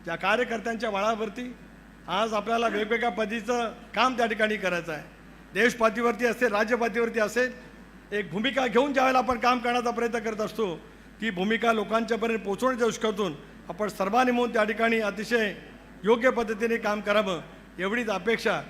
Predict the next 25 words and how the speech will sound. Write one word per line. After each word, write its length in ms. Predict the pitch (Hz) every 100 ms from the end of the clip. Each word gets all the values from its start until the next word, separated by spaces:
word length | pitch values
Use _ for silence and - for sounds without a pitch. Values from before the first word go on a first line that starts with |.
| - - -
आज 180 | 208 214
या 100 | 208
कार्यक्रमाच्या 580 | 190 202 214 220 214 190
निमित्ताने 380 | 185 214 214
या 60 | 208
ठिकाणी 240 | 196 208
व्यक्त 240 | 180 180 208
करतो. 340 | 202 202 226 220 - - - - -
पूर्ण 200 | 233 226
वेळ 240 | 226 233 185
थांबता 300 | 180 196 208
आला 140 | 214
नाही, 160 | 220 220
त्याच्याबद्दल 440 | 208 214 202 220
दिलगिरी 320 | 190 196 247
या 60 | 240
ठिकाणी 360 | 214 214 214 214 180 - - -
मागतो. 380 | 175 196 240 160 - - - -
पण 60 | 160
त्याचबरोबर 520 | 190 220 214 214 220
ती 360 | 233 254 277 214 - - - -
आढळराव 320 | 180 247 247
पाटील 280 | 233 220 233
साहेबांच्या 440 | 175 214 226 226 180
समोर 320 | 208 202